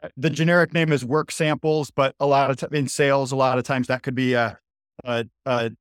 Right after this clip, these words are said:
um, mock discovery call or a mock cold call or something like that. It includes scorecards. It includes debriefing about the candidate, reference checks,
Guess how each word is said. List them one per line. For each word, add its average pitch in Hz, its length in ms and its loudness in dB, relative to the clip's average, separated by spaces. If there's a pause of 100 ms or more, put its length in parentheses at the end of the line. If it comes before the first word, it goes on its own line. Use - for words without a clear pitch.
um, 113 400 -2
mock 139 340 0
discovery 139 460 -2
call 123 540 2
or 120 120 0
a 120 40 -2
mock 135 220 0
cold 131 260 -4
call 127 280 2
or 120 40 0
something 120 280 -6
like 123 180 -4
that. 123 220 -2 (360)
It 160 120 0
includes 156 520 -2
scorecards. 147 760 2
It 139 80 2
includes 143 600 -2 (220)
debriefing 151 600 0
about 139 260 2
the 139 80 -4
candidate, 135 680 0 (400)
reference 156 520 -2
checks, - 500 -2